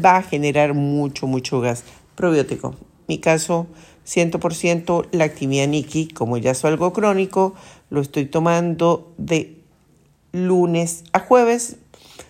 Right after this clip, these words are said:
Tres días no lo tomo, funciona súper bien. Citran ocho, sí o sí lo tomo todos los días.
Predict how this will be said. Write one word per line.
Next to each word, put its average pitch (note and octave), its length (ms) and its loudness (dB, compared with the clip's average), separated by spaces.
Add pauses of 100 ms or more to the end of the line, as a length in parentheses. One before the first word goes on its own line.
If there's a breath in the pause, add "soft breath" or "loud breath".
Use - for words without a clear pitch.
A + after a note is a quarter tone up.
(220 loud breath)
Tres F3 240 2
días F3 180 4
no F3 140 2
lo F3 140 -2
tomo, A3 500 2
funciona D3 460 -4
súper E3+ 320 -4
bien. G#3+ 360 -2
Citran D#3 560 -2
ocho, D3+ 300 -4
sí D3+ 220 -4
o C#3+ 80 0
sí C#3+ 180 -2
lo D3+ 140 -2
tomo D3 200 -4
todos D#3+ 220 0
los F#3 140 -2
días. G3+ 440 0